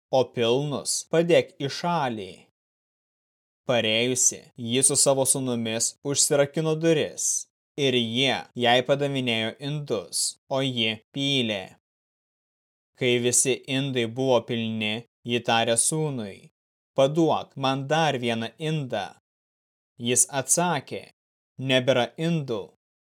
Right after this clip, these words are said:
Tuomet aliejus nustojo tekėjęs. Ji,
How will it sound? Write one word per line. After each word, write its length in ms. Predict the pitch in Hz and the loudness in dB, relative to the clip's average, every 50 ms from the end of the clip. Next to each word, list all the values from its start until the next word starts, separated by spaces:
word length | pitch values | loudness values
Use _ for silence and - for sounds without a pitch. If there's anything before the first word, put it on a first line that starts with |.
| _ _ _ _ - | _ _ _ _ -2
Tuomet 720 | 135 127 117 113 120 135 143 131 98 85 - _ - _ | 2 2 2 2 2 0 0 0 -2 -4 -8 _ -16 _
aliejus 600 | - 139 131 131 127 127 123 120 120 123 123 - | 0 0 2 2 2 4 4 4 4 2 0 -2
nustojo 560 | 147 139 131 - - 139 123 113 107 107 110 107 | -2 0 -2 -2 0 2 2 2 2 2 0 0
tekėjęs. 800 | - 117 117 - - 143 143 139 131 117 104 92 90 - - - - - - - _ _ _ _ _ _ _ _ _ _ _ _ _ _ _ _ _ _ _ _ _ _ _ _ - | -2 -2 -2 -2 -2 -2 -2 0 0 -2 -2 -4 -6 -2 -2 -2 0 0 -2 -2 _ _ _ _ _ _ _ _ _ _ _ _ _ _ _ _ _ _ _ _ _ _ _ _ -18
Ji, 300 | 120 117 120 120 117 113 | -12 -4 0 2 2 2